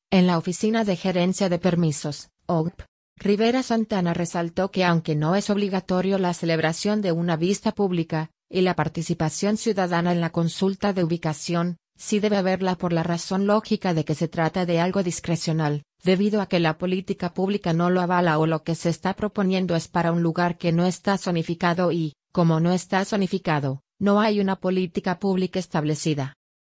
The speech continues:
Denunció que aunque no es obligatoria la participación ciudadana, el uso y costumbre de la Junta Adjudicativa era celebrar vistas públicas, hasta que llegó el proyecto Esencia.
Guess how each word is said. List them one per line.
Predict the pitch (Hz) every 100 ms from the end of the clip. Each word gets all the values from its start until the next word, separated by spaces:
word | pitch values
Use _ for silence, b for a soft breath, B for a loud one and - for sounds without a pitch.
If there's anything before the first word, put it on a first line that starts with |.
| -
Denunció | 196 190 190 - - 240
que | 202
aunque | 175 165 156
no | 151 170
es | 202
obligatoria | 208 202 185 175 180 170 180
la | 175
participación | 165 156 156 - 165 156 - 180 185
ciudadana, | - 202 185 170 143 143 156 _ -
el | 214 233
uso | 247 233
y | 220
costumbre | 196 - 202 202 190
de | 175
la | 165 160
Junta | 196 202 185
Adjudicativa | 175 - 175 165 165 156 185 180
era | 170 165
celebrar | - 185 165 156 165 165
vistas | 190 - 196 -
públicas, | 208 190 170 165 160 - - _ -
hasta | 190 - 180
que | 180
llegó | 175 175 190
el | 202 202
proyecto | 190 175 170 - 165
Esencia. | - 165 151 - 131